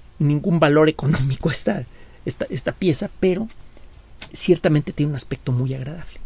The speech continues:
muy bonito, un color verde muy, muy atractivo. Hay otros minerales todavía más bonitos. La fluorita, por ejemplo, la espectrolita. El,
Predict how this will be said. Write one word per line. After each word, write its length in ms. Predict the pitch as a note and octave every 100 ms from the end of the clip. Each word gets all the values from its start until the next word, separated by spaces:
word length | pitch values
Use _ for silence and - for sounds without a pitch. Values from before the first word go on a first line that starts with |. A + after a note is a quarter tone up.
| -
muy 160 | C#3+ D3
bonito, 300 | C#3+ C#3+ -
un 80 | B2
color 280 | C#3+ C3 C#3 D#3 - - - -
verde 460 | C#3 D#3 C3+ B2
muy, 180 | C3 C3+ D3+
muy 160 | C#3+ C3+
atractivo. 460 | - C#3+ - G#2+ - - - - -
Hay 140 | D#3
otros 220 | F#3 F3
minerales 480 | D#3 C3+ C3 E3 D#3
todavía 340 | G3 D#3 D#3+ C3+
más 360 | B2 E3 F#3+
bonitos. 600 | F3 F3 A3+ - - - - - - - - - - - -
La 140 | - C#3
fluorita, 640 | D#3+ C#3 D3+ E3+ - C#3+
por 180 | - C3
ejemplo, 420 | - E3+ - - - - - - - - - - -
la 140 | D#3
espectrolita. 1000 | D3+ - D#3 - - D#3 C#3 E3+ - - - - - - - - - - - - - - - - - - - - - - - -
El, 640 | - G#3 - E3 D3+ D3